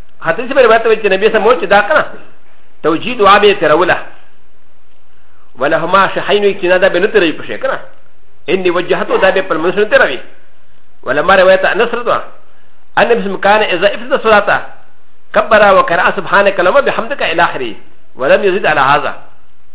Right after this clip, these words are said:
نبي سموه چه کلا بالمي شريك رو، تكبير بي ويلو. سبحانك اللهم بي تير کنا.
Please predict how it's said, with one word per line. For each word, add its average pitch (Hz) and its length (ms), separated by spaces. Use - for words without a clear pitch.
نبي 175 220
سموه 226 420
چه 208 60
کلا 214 220
بالمي 202 260
شريك 208 300
رو، 294 60
تكبير 196 320
بي 214 100
ويلو. 240 280
سبحانك 240 420
اللهم 220 160
بي 190 60
تير 196 180
کنا. 269 280